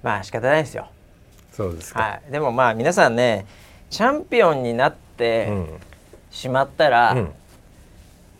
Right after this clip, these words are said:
Speaker 1: 結構また
Speaker 2: うん。
Speaker 1: 言うことが言えなくなってきますよ。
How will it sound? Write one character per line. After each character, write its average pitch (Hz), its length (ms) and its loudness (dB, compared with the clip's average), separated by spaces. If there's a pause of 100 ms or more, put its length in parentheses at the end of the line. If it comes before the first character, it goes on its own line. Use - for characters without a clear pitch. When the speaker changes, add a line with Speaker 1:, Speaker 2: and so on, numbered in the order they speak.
(600)
Speaker 1:
結 156 260 -2
構 98 920 2
ま 107 160 -8
た 107 680 0 (220)
Speaker 2:
う - 20 -16
ん。 73 100 -16 (840)
Speaker 1:
言 120 180 -2
う 117 40 -4
こ 123 140 2
と 120 120 2
が 98 180 0
言 107 140 -4
え 117 60 2
な 117 140 -4
く 110 100 -8
な 117 100 -6
っ - 20 -10
て - 160 -14
き 92 100 -12
ま 107 120 -6
す 104 100 -14
よ。 90 140 -10